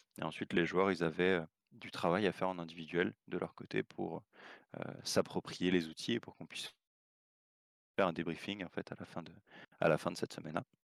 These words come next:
Euh, la semaine deux, c'était, euh, euh, les états de relaxation, donc, euh, la relaxation directe, indirecte, et, et même chose, donc avec des exercices en individuel pendant la semaine.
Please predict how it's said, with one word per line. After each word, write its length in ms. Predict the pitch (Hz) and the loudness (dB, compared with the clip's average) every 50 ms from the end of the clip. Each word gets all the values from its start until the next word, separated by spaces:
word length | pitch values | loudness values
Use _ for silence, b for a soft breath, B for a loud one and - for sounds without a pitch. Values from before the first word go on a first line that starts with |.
| _ - | _ -4
Euh, 100 | - 82 | -2 2
la 120 | 80 85 85 | 4 4 4
semaine 320 | - - 95 90 87 87 | 2 2 0 0 0 0
deux, 120 | 85 98 101 | 0 0 0
c'était, 360 | - - 90 - - 87 85 | 0 -2 0 2 4 4 4
euh, 60 | 78 - B B B B B B _ _ - | 4 0 B B B B B B _ _ -8
euh, 240 | 82 80 78 76 76 73 78 - | -6 -4 -4 -4 -6 -8 -10 -10
les 520 | - 80 82 80 82 85 82 82 80 80 87 | -6 -4 -2 0 0 0 0 0 0 0 -2
états 200 | 85 - 92 92 | 2 4 4 4
de 40 | 90 | 6
relaxation, 760 | 85 85 87 87 85 - - 87 82 - - 95 101 107 107 | 4 4 4 4 4 4 2 0 0 0 -2 -4 -4 -6 -6
donc, 160 | 95 85 80 - - - | -8 -10 -14 -14 -18 -18
euh, 40 | - - - | -18 -14 -12
la 80 | 92 | -12
relaxation 520 | 87 90 90 90 - - 82 80 - - 90 | -10 -10 -10 -10 -6 -4 -4 -4 -4 -8 -10
directe, 440 | 87 82 82 82 85 90 - - - | -8 -6 -2 0 0 0 0 -2 -6
indirecte, 560 | 85 78 78 82 80 87 104 - _ - - B B B B _ _ _ _ _ - | -6 -4 -2 0 2 2 2 0 _ -10 -20 B B B B _ _ _ _ _ -2
et, 300 | - 80 80 82 85 85 | 0 0 0 0 0 0
et 40 | 82 - | -2 -2
même 200 | - 78 78 78 | -4 -6 -6 -6
chose, 280 | - - 92 95 98 | -4 -2 -2 -2 -2
donc 200 | 98 87 78 - | -4 -8 -8 -6
avec 160 | - 90 82 | -6 -6 -4
des 140 | - 92 82 | -2 -2 -2
exercices 440 | 82 - - 87 78 - - - - | -2 0 0 0 0 0 -4 -6 -8
en 60 | 87 | -8
individuel 440 | 80 80 78 76 80 78 92 90 87 | -8 -8 -8 -10 -10 -4 -2 -2 -2
pendant 240 | - - 87 85 82 | -2 -4 -8 -6 -4
la 80 | 80 | -6
semaine. 340 | 80 - - 101 104 113 117 | -6 -2 0 0 0 0 -2